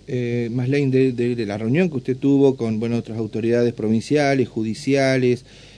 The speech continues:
eh, de las fuerzas vivas de ahí de Concordia, eh, eh, ¿creen que con estas medidas que están tomando se puede llegar a tranquilizar, apaciguar el tema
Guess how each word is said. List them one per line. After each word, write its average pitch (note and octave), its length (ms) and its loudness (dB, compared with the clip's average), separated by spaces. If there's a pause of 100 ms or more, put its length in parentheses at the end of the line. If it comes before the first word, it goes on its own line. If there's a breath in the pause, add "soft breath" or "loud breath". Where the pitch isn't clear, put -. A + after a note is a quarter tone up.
(160 soft breath)
eh, G#2 280 -6
de G#2 80 -6
las F#2+ 120 -8
fuerzas B2+ 280 -4
vivas C3 320 -2
de G#2 60 -6
ahí A2 160 -4
de G#2 160 -4
Concordia, A2+ 680 -2
eh, - 80 -6
eh, G2+ 600 -8
¿creen F#3 280 2
que D3+ 160 -4
con A#2 180 -2
estas C3 240 -2
medidas C3 400 0
que - 80 -10
están B2 240 -4
tomando C3+ 400 0
se A#2+ 160 -4
puede C#3 560 4
llegar B2+ 320 0
a B2+ 80 0
tranquilizar, A#2+ 760 -2
apaciguar A#2 540 -2
el B2+ 140 0
tema C3 400 0